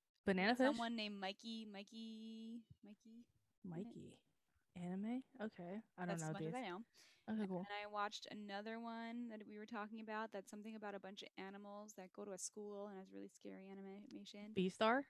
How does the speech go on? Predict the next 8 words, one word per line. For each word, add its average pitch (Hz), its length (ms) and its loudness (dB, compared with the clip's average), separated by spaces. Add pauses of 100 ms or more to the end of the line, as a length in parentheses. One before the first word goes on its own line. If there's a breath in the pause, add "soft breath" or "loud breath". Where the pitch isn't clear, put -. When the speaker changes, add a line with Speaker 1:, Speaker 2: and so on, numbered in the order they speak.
(200)
Speaker 2:
And 208 140 -12
one, 196 160 -10
yeah, 190 140 -4
that. 170 240 0 (760 loud breath)
Speaker 1:
I 196 80 10
haven't 220 200 12
watched 196 300 8
it. 226 220 6